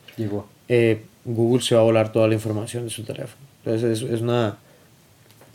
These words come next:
Speaker 2: es un respaldo que puedo utilizar ahí.
Speaker 1: Un tip muy bueno.
Speaker 2: Sí, es, es una herramienta que puedo utilizar, eh,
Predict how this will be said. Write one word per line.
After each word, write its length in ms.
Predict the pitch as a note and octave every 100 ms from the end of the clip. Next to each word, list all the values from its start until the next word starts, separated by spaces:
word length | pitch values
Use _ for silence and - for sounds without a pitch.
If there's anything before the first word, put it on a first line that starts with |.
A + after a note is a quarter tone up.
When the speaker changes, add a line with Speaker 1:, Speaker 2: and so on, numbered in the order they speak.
| - _ - -
Speaker 2:
es 160 | C3
un 100 | C#3
respaldo 400 | C#3 - C3+ C#3
que 80 | B2
puedo 220 | A2 A#2+
utilizar 420 | A#2+ B2+ A2+ A#2+
ahí. 180 | A#2+ A2+ B2 A#2+
Speaker 1:
Un 60 |
tip 240 | D#3+ - C3+
muy 140 | C3+
bueno. 320 | A#2+ C3 G#2+ - - - -
Speaker 2:
Sí, 100 | E3
es, 200 | D3+ D3
es 140 | A#2+
una 100 | D#3+
herramienta 360 | F3 D#3 D#3 E3
que 80 | C#3+
puedo 200 | D#3+ D#3+
utilizar, 720 | E3 C#3 - D3 D#3 D#3 D3+ - _ _
eh, 460 | A2+ A2 G#2+ G#2